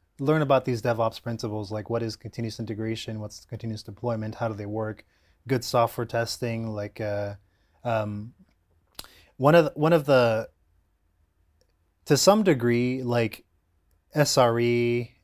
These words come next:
and build engineering and DevOps and all these fields, they're, they're more, some people think, like, like, the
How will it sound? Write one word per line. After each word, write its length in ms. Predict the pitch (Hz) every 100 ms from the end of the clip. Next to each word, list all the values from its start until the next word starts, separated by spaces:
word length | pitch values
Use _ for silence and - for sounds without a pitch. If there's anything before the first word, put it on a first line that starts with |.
| _
and 320 | 110 101 101
build 200 | 117 107
engineering 600 | 107 107 107 104 104 104
and 140 | 101
DevOps 460 | 101 104 104 104 -
and 80 | 107
all 100 | 104
these 180 | 110 107
fields, 420 | 117 110 110 113
they're, 360 | 120 113 110 107 _ _ _
they're 100 | 127
more, 580 | 123 127 143 131 120 120 _ _ _ _ _ _ _ _ _
some 160 | -
people 160 | 160 160
think, 200 | 165 147
like, 240 | 135 120 -
like, 320 | 131 117 -
the 500 | 139 113 117 107 104